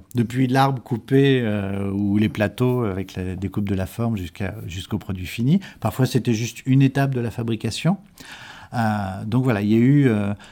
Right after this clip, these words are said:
il y a eu des, des entreprises qui sont, qui sont mortes à ce moment-là.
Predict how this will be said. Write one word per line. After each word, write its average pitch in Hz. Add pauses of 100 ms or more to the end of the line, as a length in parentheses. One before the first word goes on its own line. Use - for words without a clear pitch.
(200)
il 101
y 104
a -
eu 110
des, 98
des 95
entreprises 110
qui 110
sont, 92 (680)
qui 104
sont 98
mortes 117
à 95
ce -
moment-là. 95